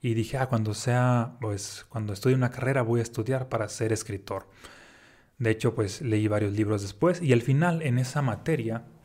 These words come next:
la maestra nos dejó un, escribir un cuento.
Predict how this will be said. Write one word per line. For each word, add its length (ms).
la 160
maestra 280
nos 160
dejó 240
un, 280
escribir 360
un 140
cuento. 400